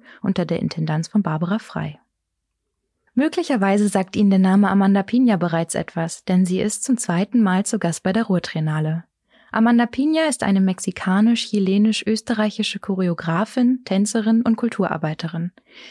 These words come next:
Ihre Arbeit beschäftigt sich mit der Dekolonialisierung von Kunst, wobei sie sich auf die politische und soziale Kraft der Bewegung konzentriert. Ihre Arbeiten versteht sie als zeitgenössische Rituale.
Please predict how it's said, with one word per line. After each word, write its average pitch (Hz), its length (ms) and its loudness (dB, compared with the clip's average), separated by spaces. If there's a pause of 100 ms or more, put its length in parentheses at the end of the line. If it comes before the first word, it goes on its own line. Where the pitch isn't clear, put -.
(140)
Ihre 233 200 0
Arbeit 330 320 0
beschäftigt 233 500 -2
sich 247 240 -2
mit 202 160 0
der 196 80 0
Dekolonialisierung 202 1040 0
von 196 280 0
Kunst, - 520 0 (320)
wobei 214 280 0
sie 220 100 0
sich 220 240 0
auf 196 80 -2
die 190 140 -2
politische 254 680 -2
und 208 160 0
soziale 190 640 -2
Kraft - 380 -8
der 190 80 -2
Bewegung 185 480 0
konzentriert. - 720 -8 (680)
Ihre 226 180 0
Arbeiten 285 560 -2
versteht 214 400 -2
sie 214 140 -2
als 196 280 -2
zeitgenössische 208 920 0
Rituale. 165 720 -4